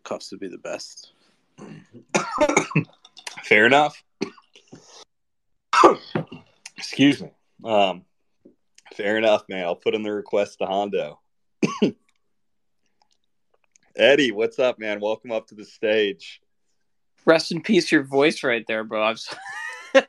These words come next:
Speaker 2: No, I'm sorry, dude. I'm sorry for the coughing on, uh,
Speaker 3: No, you, you're good. Dude, I, I, uh, I have this thing where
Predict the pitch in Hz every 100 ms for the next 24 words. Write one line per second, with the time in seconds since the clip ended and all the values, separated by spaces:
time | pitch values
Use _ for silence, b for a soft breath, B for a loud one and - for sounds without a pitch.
0 | - 120 110 104 113 113 120 120 104 98
1 | 101 104 131 117 113 107 - 104 104 113
2 | 101 95 92 92 - 180 196 220 208 160
3 | 180 - 175 175 160 135 - 165 160 156
4 | 156 _ 143 151 160 156 135 - - 139
5 | 151 135 127 - 127 120 143 _ - 131
6 | 123